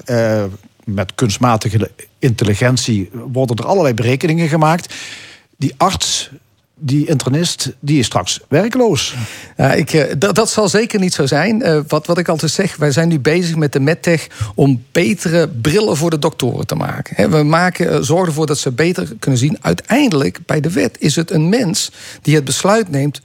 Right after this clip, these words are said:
Speaker 2: welke procedure gaan we op welk moment inzetten bij die, eh, specifieke aandoening. Daar zal altijd een mens in zitten. Dus, eh, gaan we werken aan, ehm, laten we zeggen, eh, werkeloze, eh, medici? Nee, absoluut niet.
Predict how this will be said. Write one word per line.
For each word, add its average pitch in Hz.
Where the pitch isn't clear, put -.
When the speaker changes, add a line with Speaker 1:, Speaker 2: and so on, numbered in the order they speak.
Speaker 2:
welke 170
procedure 139
gaan 147
we 143
op 147
welk 160
moment 143
inzetten 143
bij 139
die, 160
eh, 151
specifieke -
aandoening. 131
Daar -
zal 151
altijd 214
een 156
mens 143
in 131
zitten. 143
Dus, 160
eh, 156
gaan 165
we 151
werken 160
aan, 143
ehm, 135
laten 196
we 139
zeggen, 131
eh, 135
werkeloze, 156
eh, 139
medici? 170
Nee, 139
absoluut 156
niet. 127